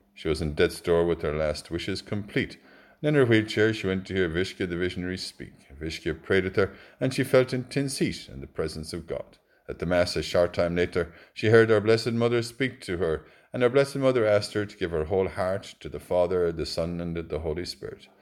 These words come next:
And as Holy Communion was placed on her tongue, she felt the heat go and the pain disappear.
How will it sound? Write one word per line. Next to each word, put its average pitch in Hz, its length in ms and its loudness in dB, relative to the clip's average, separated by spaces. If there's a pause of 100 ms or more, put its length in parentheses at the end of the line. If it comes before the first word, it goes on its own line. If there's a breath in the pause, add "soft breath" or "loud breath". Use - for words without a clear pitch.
(200 soft breath)
And 120 120 2
as 120 140 4
Holy 127 200 4
Communion 113 540 0 (220 loud breath)
was 131 120 0
placed 127 400 2
on 139 60 -2
her 135 80 0
tongue, 98 340 -2
she - 160 -12
felt 80 300 -2
the 78 80 -8
heat 110 240 -6
go 92 340 2 (160 loud breath)
and 113 140 -2
the 120 40 0
pain 113 320 0
disappear. 117 600 -6